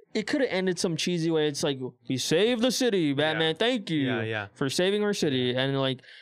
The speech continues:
Speaker 1: everyone's happy,
Speaker 2: Yeah.
Speaker 1: sunshine and flowers, whatever. No, it's like, no, this
Speaker 2: Well,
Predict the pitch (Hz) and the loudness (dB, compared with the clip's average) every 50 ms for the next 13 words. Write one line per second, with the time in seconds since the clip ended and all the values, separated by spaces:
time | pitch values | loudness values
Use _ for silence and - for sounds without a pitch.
0 | - - - - 143 147 151 147 131 135 147 135 135 135 135 139 135 131 131 127 | -14 -4 -2 0 0 2 0 0 0 0 0 2 2 0 0 0 0 0 0 0
1 | 123 120 117 113 113 139 135 127 - 139 127 127 127 127 120 - 127 120 117 117 | -2 -4 -4 -2 -2 -2 -2 0 0 0 0 0 0 -2 -2 -2 0 0 0 0
2 | 113 117 120 123 123 120 120 117 120 120 127 135 131 127 127 123 123 127 139 160 | 0 0 0 0 0 0 0 0 -2 -2 0 0 0 0 0 0 -2 -2 0 0
3 | 180 190 196 202 202 196 190 196 202 208 226 233 - 175 175 - | 0 0 0 0 0 -2 -2 -2 -2 -2 -2 -2 -2 -4 -6 -6